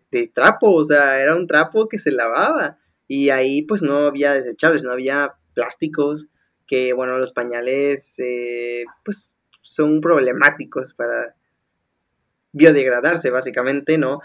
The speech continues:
También, eh, otras acciones que se pueden tomar, llevar tu, tu topercito para cuando te den, por ejemplo, si sigues consumiendo jamón, pues, bueno, te dan tu jamón en tu topper, al menos ya te ahorraste un empaque,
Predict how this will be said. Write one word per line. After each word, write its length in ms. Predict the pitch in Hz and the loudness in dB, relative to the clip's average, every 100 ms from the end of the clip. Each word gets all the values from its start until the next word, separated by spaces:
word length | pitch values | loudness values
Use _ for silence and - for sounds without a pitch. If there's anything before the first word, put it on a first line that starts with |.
| _ | _
También, 380 | - 135 135 151 | -2 0 2 4
eh, 280 | 170 156 143 | 6 6 6
otras 240 | 135 151 | 4 0
acciones 380 | 151 156 143 151 | -4 -2 -2 -2
que 80 | 156 | -2
se 100 | 143 | -2
pueden 240 | 139 139 | 0 0
tomar, 560 | 151 127 131 156 170 170 | 0 -2 2 4 4 4
llevar 320 | 151 135 135 | 2 0 -2
tu, 760 | - 165 156 151 143 139 131 - _ _ _ - _ _ | 0 2 4 4 2 -2 -4 -8 _ _ _ -20 _ _
tu 160 | - 151 | -2 2
topercito 800 | 151 - 139 127 151 151 175 156 | 2 2 0 2 0 4 2 4
para 440 | 151 139 127 127 | 2 4 2 2
cuando 200 | - 135 | 0 -2
te 120 | 135 131 | 0 -2
den, 160 | 135 | -2
por 100 | 139 | -4
ejemplo, 500 | 139 147 135 139 135 | -2 -2 0 2 2
si 220 | 131 139 127 | 0 -4 -8
sigues 340 | - 135 151 | -4 0 0
consumiendo 520 | 143 123 131 127 127 | -2 -6 -6 -4 -4
jamón, 500 | 127 123 165 190 180 | -4 0 2 2 0
pues, 160 | - 117 | -4 -4
bueno, 340 | 127 123 117 - _ _ _ _ | -4 -4 -10 -16 _ _ _ _
te 140 | 127 | -2
dan 120 | 123 127 | 0 -2
tu 80 | |
jamón 360 | 143 127 123 123 | -4 -4 -4 -4
en 120 | 123 | -4
tu 140 | 123 113 | -8 2
topper, 560 | 160 175 170 143 139 | 4 4 4 2 2
al 80 | 127 | -2
menos 220 | 127 135 | -4 -4
ya 140 | 135 131 | 0 -2
te 240 | - 135 | 0 2
ahorraste 580 | 123 120 120 127 127 131 | 2 -2 -2 -2 -4 -8
un 80 | 123 | -10
empaque, 920 | 117 113 147 160 160 - 143 139 139 | -12 0 4 4 2 -2 0 0 -2